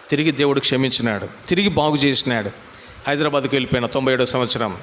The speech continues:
ఉద్యోగం వచ్చింది. తొంభై ఎనిమిదిలో పెళ్ళి అయిపోయింది. రెండు వేలలో పిల్లోడు పుట్టాడు. రెండు వేల ఆరులో పాప పుట్టింది. రెండు వేల ఆరులో పాప పుట్టిన మూడు నెలలకు బాగున్నా నేను. ఎంత పాపం చేసినా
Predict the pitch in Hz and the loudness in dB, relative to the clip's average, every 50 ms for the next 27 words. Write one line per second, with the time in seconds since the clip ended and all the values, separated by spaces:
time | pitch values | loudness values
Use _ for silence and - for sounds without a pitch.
0 | - - - - - 131 131 131 151 147 139 135 131 123 - - 131 120 110 110 | -16 -20 -20 -10 -4 -4 0 0 0 0 2 0 0 0 0 0 0 0 0 0
1 | 104 98 - 143 147 147 143 143 143 143 139 - 147 139 147 143 131 123 127 127 | -2 -2 -2 -2 0 0 0 2 0 0 0 0 -2 -2 0 0 0 0 0 -2
2 | 120 113 107 107 110 131 143 143 143 147 139 143 143 139 - - 143 147 151 143 | 0 0 0 -2 0 0 0 0 2 2 2 2 0 0 2 2 2 2 2 2
3 | 135 139 131 - 131 123 113 104 98 - - - - - - - 147 143 151 156 | 2 0 0 0 0 0 0 -2 -4 -6 -16 -18 -18 -12 -6 -2 0 0 2 0
4 | 147 139 135 143 143 151 139 - 139 143 139 139 135 143 123 139 135 131 127 123 | 2 2 2 2 2 0 0 0 0 0 0 2 2 2 2 2 0 0 0 0
5 | 110 101 - - - - - - - - - 135 139 147 151 147 143 135 139 143 | -2 -4 -8 -12 -18 -20 -20 -18 -8 -4 -2 0 0 2 0 2 2 2 2 2
6 | 143 143 139 139 - 135 147 151 143 127 147 147 131 147 139 139 131 120 113 120 | 2 2 0 2 2 0 2 2 2 2 0 0 0 0 0 0 0 0 -2 0
7 | 147 190 233 240 190 160 131 120 117 117 117 113 - 135 139 147 156 160 - - | 2 4 4 4 2 0 0 0 0 0 0 0 2 2 2 2 2 0 -6 -12
8 | - - - - - - - - - - - - - - - - - - - - | -18 -20 -20 -20 -20 -20 -20 -20 -20 -20 -20 -20 -20 -20 -20 -20 -20 -20 -18 -12
9 | - 110 123 131 151 185 233 247 233 226 214 196 175 156 147 135 120 107 95 - | -6 -2 0 0 2 2 2 2 2 2 2 2 2 0 0 0 -2 -4 -6 -10
10 | - - - - - - - - - - - - - - - - - - 147 170 | -16 -20 -20 -20 -20 -20 -20 -20 -20 -20 -20 -20 -20 -20 -20 -12 -6 -2 0 2
11 | 202 226 247 254 262 254 262 247 - - 165 185 208 208 214 208 180 185 180 170 | 2 2 2 2 2 0 0 -2 -2 0 0 0 2 2 2 2 4 2 2 2
12 | - 180 185 190 214 226 214 - | 2 0 2 2 2 0 0 -2